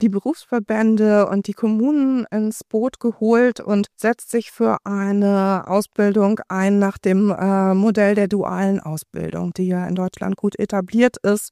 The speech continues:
Man macht eine Ausbildung im Betrieb, bekommt dort eine Vergütung und besucht zusätzlich noch eine Berufsschule.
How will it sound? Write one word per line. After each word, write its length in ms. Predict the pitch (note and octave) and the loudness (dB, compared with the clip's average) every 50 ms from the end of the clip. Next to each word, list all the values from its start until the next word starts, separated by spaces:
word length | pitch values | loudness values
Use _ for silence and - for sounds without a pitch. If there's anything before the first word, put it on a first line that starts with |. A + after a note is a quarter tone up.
| _ _ | _ _
Man 320 | - F#3+ F#3+ G3 G3+ F#3+ - | -2 0 2 2 2 2 0
macht 280 | - F#3 F#3+ - - - | 0 -2 -2 -4 -4 -4
eine 160 | G3 F#3+ - | -4 -2 0
Ausbildung 500 | F#3 G#3+ - - - G3+ G#3 G3 G3 G3+ | -2 -2 -2 -2 -2 0 0 0 -2 -2
im 160 | - G3 G3+ | -2 -2 -2
Betrieb, 480 | F#3+ F3+ - - - C4 C#4+ D#4 C#4+ _ | -2 -4 -6 -6 -2 0 0 0 0 _
bekommt 380 | - - - F#3+ F#3+ G3+ - | -6 -10 -6 -4 -4 -4 -4
dort 160 | G3+ G3 - - | -4 -6 -6 -4
eine 200 | G3 G3 G3+ G#3 | -4 -2 -4 -2
Vergütung 760 | - A#3 A3 G3+ A3 C4 D4+ - - B3+ A#3 A3+ G#3+ G#3+ G#3+ | -2 -4 -2 2 2 2 2 0 0 -2 0 0 -2 -2 -4
und 320 | - - G3+ G3 F#3+ - | -4 -2 -2 -2 -2 -2
besucht 320 | - G3 F#3 G3+ - - - | -4 -6 -4 -6 -8 -10 -6
zusätzlich 640 | - A#3 G3 G#3 G3+ - - - G3+ G3 F3+ - - | -4 -4 -2 -2 -4 -6 -8 -8 -8 -8 -8 -6 -6
noch 220 | G3 G3 F#3 - | -4 -4 -4 -4
eine 180 | - F#3 F#3+ F#3 | -2 -2 -2 -2
Berufsschule. 760 | F3+ G3 G3+ C#4 - - - - - A#3+ B3 B3+ B3+ B3 B3 | 0 0 -2 -2 -2 -4 -6 -4 0 2 4 4 4 4 2